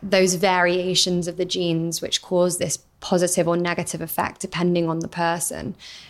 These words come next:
The nutrigenomic analysis can really identify what variation of a gene somebody has in order to predict how they'll respond to a certain nutrient. So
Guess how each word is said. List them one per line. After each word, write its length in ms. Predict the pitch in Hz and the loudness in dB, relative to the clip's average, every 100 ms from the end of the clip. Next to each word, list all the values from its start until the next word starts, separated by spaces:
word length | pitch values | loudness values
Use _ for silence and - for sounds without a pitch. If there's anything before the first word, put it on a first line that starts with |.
| - - - - | -20 -20 -20 -8
The 160 | 180 202 | 2 6
nutrigenomic 1080 | 196 220 226 220 208 185 175 180 175 - - | 8 6 4 -2 0 2 2 2 0 -2 -4
analysis 800 | 185 170 185 185 - - 202 - | 0 2 2 2 0 -2 -4 -2
can 300 | 190 180 165 | 0 0 0
really 580 | 175 180 185 175 175 202 | 0 2 0 0 -4 -4
identify 1120 | 180 175 180 196 196 214 - 190 - - - | -4 0 2 4 2 0 0 0 0 -4 -6
what 680 | - 165 170 196 - - - | -10 -8 0 2 2 -2 -4
variation 840 | 185 190 185 190 180 185 185 190 | 0 0 0 0 0 0 0 0
of 100 | 175 | -2
a 40 | 175 | -2
gene 720 | 180 185 180 175 185 254 254 - | -4 -4 -4 -2 0 0 -2 -6
somebody 560 | - - 175 175 190 | 0 2 2 -2 -6
has 760 | 165 - 175 180 262 302 - - - - - - - _ _ | -8 -6 -6 -4 -4 -2 -4 -6 -16 -20 -16 -16 -16 _ _
in 180 | - 196 | 4 6
order 220 | 190 196 | 6 4
to 160 | 196 - | 2 -2
predict 640 | - 185 185 220 - - - | 0 -2 0 -2 -4 -8 -8
how 300 | - - 185 | -6 0 2
they'll 240 | 190 185 170 | 4 4 2
respond 560 | 175 - - 180 175 170 | 0 -2 0 0 0 -2
to 120 | 180 | -4
a 60 | |
certain 380 | 170 175 - 180 | -4 -4 -4 -4
nutrient. 680 | 175 175 - 208 - - - | -4 -6 -6 -8 -8 -6 -2
So 580 | - 180 175 170 170 | 0 2 2 2 0